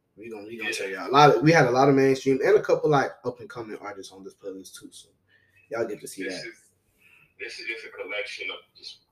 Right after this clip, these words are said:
Speaker 2: good music all in one.
Speaker 1: And range too. It's not just one situ-, it's, it's range. It go from here to here.
Speaker 2: Yes.
Speaker 1: Like, trust.
Speaker 2: Yeah.
Speaker 1: Take, take this seriously. You know what I'm saying? Um,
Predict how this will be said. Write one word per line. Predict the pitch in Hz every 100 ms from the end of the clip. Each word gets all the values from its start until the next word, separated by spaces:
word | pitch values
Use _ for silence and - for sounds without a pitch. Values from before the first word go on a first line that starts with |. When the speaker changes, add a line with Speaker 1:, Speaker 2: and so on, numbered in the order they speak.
| -
Speaker 2:
good | 453 440
music | 320 294 - - - _ _
all | - - -
in | -
one. | - _ -
Speaker 1:
And | 139 135
range | 127 147 156 127 92 -
too. | 147 143 113 -
It's | 98 120
not | 131 143 131
just | 135 123 120
one | 135 135 135 131 131
situ-, | 127 131 127 -
it's, | 117 -
it's | 190 208
range. | 208 131 120 101 90
It | 110 123
go | 120
from | 110 101
here | 127
to | 120
here. | 113 92 - -
Speaker 2:
Yes. | 98
Speaker 1:
Like, | 90 -
trust. | - 123 - - _ _
Speaker 2:
Yeah. | -
Speaker 1:
Take, | 117 - _ _ _
take | 117
this | 117 113
seriously. | 131 117 - - -
You | -
know | 95
what | 101
I'm |
saying? | 104 117 151 _ _ - - _ 98
Um, | 104 104 98 92